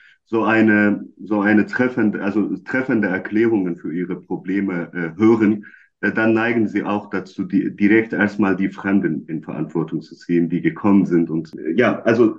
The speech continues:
diese, diese Entwicklung erleben wir eigentlich überall.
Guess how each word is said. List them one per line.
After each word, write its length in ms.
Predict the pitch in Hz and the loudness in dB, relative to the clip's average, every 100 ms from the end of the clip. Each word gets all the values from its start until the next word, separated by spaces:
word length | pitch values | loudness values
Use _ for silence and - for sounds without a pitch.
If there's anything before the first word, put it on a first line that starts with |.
| - | -2
diese, 340 | 151 151 143 | 0 4 4
diese 240 | - 143 143 | 4 2 4
Entwicklung 440 | 113 139 139 127 | 2 0 0 0
erleben 400 | 101 107 120 120 | 0 0 0 2
wir 180 | 107 95 | 0 -2
eigentlich 520 | 107 107 98 - - - | -2 -4 -6 -10 -12 -4
überall. 580 | 135 113 90 107 - | -2 0 0 -2 -4